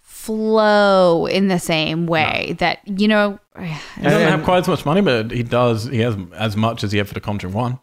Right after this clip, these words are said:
Speaker 1: Right.
Speaker 3: And, and like we talked about before with James Wan, he's clever at setting up your expectation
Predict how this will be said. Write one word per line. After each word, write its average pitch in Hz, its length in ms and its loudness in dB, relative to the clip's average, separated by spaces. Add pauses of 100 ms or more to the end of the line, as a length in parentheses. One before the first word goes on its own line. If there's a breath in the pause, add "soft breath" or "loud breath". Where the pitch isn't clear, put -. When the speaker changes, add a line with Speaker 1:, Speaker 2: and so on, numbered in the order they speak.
Speaker 1:
Right. 202 180 0 (760 soft breath)
Speaker 3:
And, 165 180 2
and 170 200 4
like 165 220 2
we 147 80 2
talked 135 260 0
about 123 200 2
before 127 300 0
with 120 160 -6
James 120 340 2
Wan, 113 400 2
he's 117 300 0
clever 117 480 0
at 107 260 0
setting 147 360 2
up 120 280 0 (380)
your 120 120 2
expectation 110 1000 0